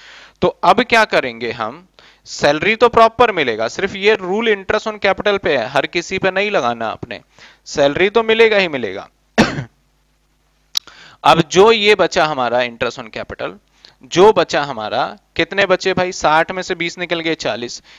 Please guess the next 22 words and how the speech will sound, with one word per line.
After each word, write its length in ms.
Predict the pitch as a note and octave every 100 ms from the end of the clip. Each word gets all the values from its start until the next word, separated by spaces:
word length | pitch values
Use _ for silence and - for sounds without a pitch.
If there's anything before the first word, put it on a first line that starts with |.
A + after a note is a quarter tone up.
| _ -
ये 160 | D3+ F#3
चालीस 520 | - F3 E3 G#3+ A3
हजार 380 | E3 C#3 B2 A2+
रुपए 280 | A2+ D3+
आपस 480 | E3 B2 A2+ A2+ A2+
में 160 | D3 C#3+
बांट 260 | C3+ G#2+ -
लेंगे। 320 | G2 F#2+ E2+
किस 180 | F#3 F#3
रेशियो 340 | F#3+ F3+ - F#3
में? 160 | G3+ -
Capital 520 | A#2+ A2 B2+ F3 F#3+
ratio 400 | D#3 A#2+ - A2
में, 160 | G#2 C#2
यानी 280 | A#2+ B2+ F3+
one 280 | D#3 A#2+ A2+
is 200 | G#2 -
to 120 | G#3+
four 320 | - C#3+ G#2+
के 120 | -
रेशियो 360 | F#2 D#2+ - -
में, 120 | _